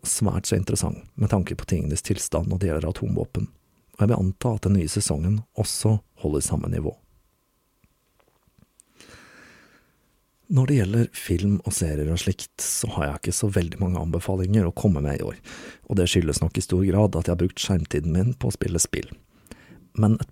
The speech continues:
par anbefalinger har jeg å komme med uansett. Aller først så må jeg si at årets to største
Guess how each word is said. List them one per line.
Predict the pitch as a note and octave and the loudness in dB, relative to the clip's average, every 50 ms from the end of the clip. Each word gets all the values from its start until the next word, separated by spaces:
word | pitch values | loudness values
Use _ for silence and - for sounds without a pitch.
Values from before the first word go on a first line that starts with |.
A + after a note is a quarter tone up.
| _ | _
par | - - B2 A2+ G2+ | -4 0 4 4 4
anbefalinger | E2 C#2+ B1+ B1+ - - - - D2 D2 C#2 D2+ D2+ D#2+ - | 4 2 0 -2 0 -2 -2 0 0 0 0 -2 -2 -2 -4
har | - - B1+ | -4 -2 -2
jeg | C2 C2 | -4 -2
å | - | -2
komme | - G2+ - A1+ | -2 -2 -2 -2
med | B1+ B1+ G#1+ - - _ - - | -4 -6 -6 -8 -10 _ -8 -4
uansett. | F2 D#2 D2+ - - - _ - - - _ _ _ _ _ _ _ _ _ _ _ _ _ _ _ _ _ _ _ _ _ - | -4 -4 -4 -4 -8 -12 _ -18 -20 -20 _ _ _ _ _ _ _ _ _ _ _ _ _ _ _ _ _ _ _ _ _ 0
Aller | A#2+ A#2+ B2 A#2 | 0 2 2 2
først | - B2 A#2+ - - - - | 0 0 -2 -2 -4 -10 -12
så | - - F#2 | -6 -4 0
må | F2+ F#2+ F2+ | 0 2 2
jeg | F2 F#2+ - | 2 0 0
si | - - F#2+ G2 G2+ - - | 0 0 0 0 0 -2 -4
at | F#2+ - - - - | -6 -6 -6 -4 -2
årets | G2 F#2 E2 G2+ - - - - - _ - | -2 2 2 0 0 0 -4 -8 -8 _ -4
to | - C#3 C3+ D3 - | -2 0 0 0 -2
største | - - F#2+ - - - - | -2 -2 -2 -2 0 0 0